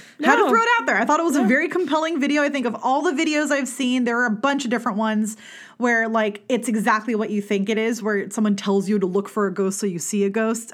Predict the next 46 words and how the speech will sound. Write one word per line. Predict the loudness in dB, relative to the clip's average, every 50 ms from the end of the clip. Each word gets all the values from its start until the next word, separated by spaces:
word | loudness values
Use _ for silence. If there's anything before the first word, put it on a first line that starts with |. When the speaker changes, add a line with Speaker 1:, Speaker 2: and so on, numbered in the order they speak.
| -4
Speaker 1:
Um, | -2 -2 0 2
Speaker 2:
Sure, | 0 0 0 -2 -8 -14 -18 -14 -4
sure. | 0 0
Speaker 1:
when | 2 2 0
oftentimes | 0 -2 -2 -2 -2 -2 -2 -2 0 -2 -2 -2
it | -4
could | -8 -8
probably | -6 -4 -4 -4
be, | -2 -4
like, | -4 -4 -6
light | -6 -6 -6 -6 -6
reflections | -8 -8 -6 -8 -8 -8 -8 -8 -6 -6
or | -6 -8
things | -8 -8 -8 -8 -8
like | -8 -10 -10 -10
that | -12 -12 -12 -12 -12
that | -12 -14
are | -14
causing | -12 -8 -6 -6 -6 -6 -6 -8 -8
something | -10 -10 -8 -6 -6 -6
to | -4 -6
look | -6 -4 -6 -6 -6
like | -10 -10 -10
a | -14
face. | -14 -12 -12 -10 -8 -10 -10 -10 -12 -14 -16 -20 -20 -20 -20 -20 -20 -20 -20 -8 -4
Speaker 2:
Or | -2 0 0 2
Speaker 1:
Um, | 0 0
Speaker 2:
a |
spider | 0 -2 -4 -2 -2 -2 -2 -2 -2 -4
in | -4 -4 -4
your | -6 -8
camera. | -8 -12 -12 -12 -14 -16 -18 -18 -18 _ _
Speaker 1:
Yeah. | -2 -2 0 -2 -2 -6 -10
So, | -8 -6 -4 -2 -2
like, | -2 -2 -4 -6 -10 -14 -18 -20 -20 _ _ _
I, | -2 0 2 0 0
I | 0
don't | 0 0
know. | -2 -2 -4 -6 -10 -18 -20 -20 -18 -6
To | -2 -2
me, | 0 0 -2 -2 -4
this | -2 -2 -2 -2 -2 -2
was | -4 -2 0
more | 0 0 0 -2
compelling | 0 0 0 0 0 0 0 0 2 2 2 0
than | 0 0 0 -2 -2 -4 -6